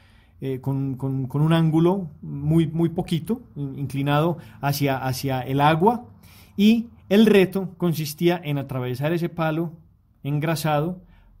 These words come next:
para tomar al extremo una bandera,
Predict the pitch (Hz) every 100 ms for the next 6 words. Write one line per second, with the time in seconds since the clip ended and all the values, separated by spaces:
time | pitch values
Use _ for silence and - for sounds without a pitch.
0 | - 156 160 156 - 139 135 139 156 -
1 | - 135 143 147 - _ _ 147 156 147
2 | 127 127 120 107 -